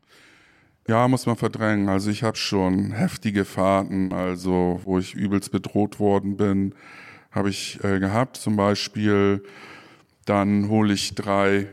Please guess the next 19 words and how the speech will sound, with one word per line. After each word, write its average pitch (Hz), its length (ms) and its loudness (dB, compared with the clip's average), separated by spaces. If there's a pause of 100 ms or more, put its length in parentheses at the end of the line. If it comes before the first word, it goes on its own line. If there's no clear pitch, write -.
Mit-fünfziger 123 920 0
ab, 139 240 -2 (220)
ganz 117 260 -4
drahtige 107 380 -2
Kerls 147 440 -2
aber, 160 240 0
aus 117 160 -2
der 110 100 -2
Kneipe. 156 640 0 (680)
Und 147 360 0
die 156 160 -4
wollen 147 320 2
dann 127 280 0
hier 139 300 0
von 131 180 -4
der 127 120 -2
Innenstadt 135 460 -2
nach 123 220 -4
Harburg, 98 440 -4